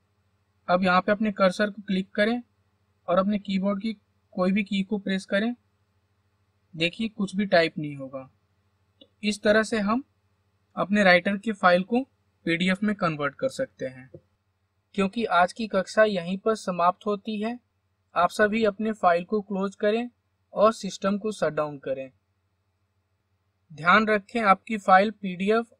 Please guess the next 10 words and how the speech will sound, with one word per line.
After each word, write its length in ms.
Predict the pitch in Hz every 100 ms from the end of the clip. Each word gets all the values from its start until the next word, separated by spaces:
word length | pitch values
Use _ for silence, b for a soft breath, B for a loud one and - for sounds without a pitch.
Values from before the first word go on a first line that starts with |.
| -
और 180 | 202
writer 380 | 185 170 170 214
दोनों 340 | 202 180 185 208
में 160 | 220 226
save 340 | - 202 208
होनी 260 | 180 170 156
चाहिए। 500 | 151 135 135 135 131 _ _ _ _ _ _ _ _ _ _ _ _ _ _ _ -
अब 200 | 196 196
आप 140 | 202
सभी 360 | - 208 208